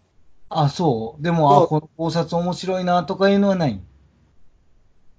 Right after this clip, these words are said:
Speaker 1: はあ、
Speaker 2: そんな感じだ。
Speaker 1: そういう見方もできるなとか
Speaker 2: 受け取ったまま。
Speaker 1: はないか。
Speaker 2: やけん、あのー、まあ、話していて感じ、こう、そう感じることはあっても、
Speaker 1: うん。
Speaker 2: それで、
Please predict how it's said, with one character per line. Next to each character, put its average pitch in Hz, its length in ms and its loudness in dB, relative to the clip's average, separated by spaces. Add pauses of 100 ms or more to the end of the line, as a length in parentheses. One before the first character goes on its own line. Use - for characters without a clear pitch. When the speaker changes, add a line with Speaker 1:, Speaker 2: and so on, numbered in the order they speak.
(400)
Speaker 1:
は 151 440 0
あ、 - 20 -2
Speaker 2:
そ 160 160 2
ん - 20 4
な 151 60 2
感 196 100 -2
じ 185 60 -6
だ。 - 80 -2
Speaker 1:
そ 240 40 0
う 233 40 6
い - 0 -
う - 20 6
見 233 80 4
方 233 260 2
も 220 120 2
で 233 100 2
き 240 100 -4
る 233 200 -4
な 180 100 2
と - 20 -2
か 170 140 0
Speaker 2:
受 165 60 -2
け - 80 -10
取 - 0 -
っ - 20 -20 (140)
た 113 100 -16
ま - 0 - (400)
ま。 143 80 -8
Speaker 1:
は 160 80 -2
な 156 140 -2
い 107 160 -6 (440)
か。 95 220 -18 (260)
Speaker 2:
や 202 120 0
け 190 100 2
ん、 160 40 4
あ - 20 0
の 139 680 -6
ー、 - 40 -4
ま 233 60 4 (180)
あ、 - 20 -12
話 320 440 2
し - 60 -14
て 196 140 2
い 202 60 -2
て 202 100 -2
感 190 240 -4
じ、 170 220 -16
こ 147 200 -4
う、 151 60 -6
そ 151 120 -6
う - 20 -16
感 185 240 -2
じ 196 100 -2
る 190 80 -4
こ 156 120 -4
と 143 100 -8
は 113 120 -8
あ 104 40 -8
っ 107 40 -12
て - 180 -18
も、 143 280 -2 (220)
Speaker 1:
う 139 60 -6
ん。 123 320 -6 (680)
Speaker 2:
そ 240 60 -8
れ 254 160 6
で、 196 320 0